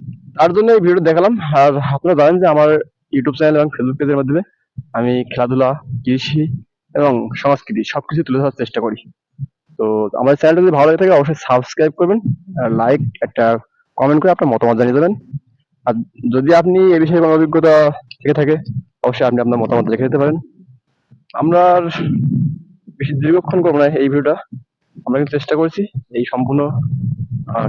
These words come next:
ক্ষেতটা দেখানোর, এবং গাছগুলো কিন্তু খুবই সতেজ, এবং প্রতিটা গাছে কিন্তু ফুল, ফল সব মিলিয়ে কিন্তু এক কথায় বলা যায় ভরপুর। কিন্তু শুধু পোকের কারণে এই ক্ষেতটার থেকে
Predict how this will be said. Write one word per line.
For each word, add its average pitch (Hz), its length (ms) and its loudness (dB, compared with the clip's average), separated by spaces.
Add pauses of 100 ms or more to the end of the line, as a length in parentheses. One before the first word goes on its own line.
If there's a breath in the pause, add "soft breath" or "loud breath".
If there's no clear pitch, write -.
ক্ষেতটা 135 260 -2
দেখানোর, 143 360 -2 (220)
এবং 117 160 -6
গাছগুলো 123 340 0
কিন্তু 147 160 -4
খুবই 143 240 -4
সতেজ, 139 280 -4 (1000)
এবং 120 200 -8
প্রতিটা - 280 -4
গাছে 123 360 0
কিন্তু 143 260 0 (200)
ফুল, 135 280 0 (140)
ফল 131 200 2 (100)
সব 120 120 -2
মিলিয়ে 131 360 0
কিন্তু 131 260 -2 (680)
এক 143 120 -4 (100)
কথায় 147 220 0
বলা 135 140 0
যায় 156 180 2
ভরপুর। 110 300 0 (100)
কিন্তু 135 200 -2 (1160)
শুধু 120 160 -4 (440)
পোকের 156 420 2
কারণে 147 320 2 (1080)
এই - 120 -10
ক্ষেতটার - 400 -8
থেকে 160 140 0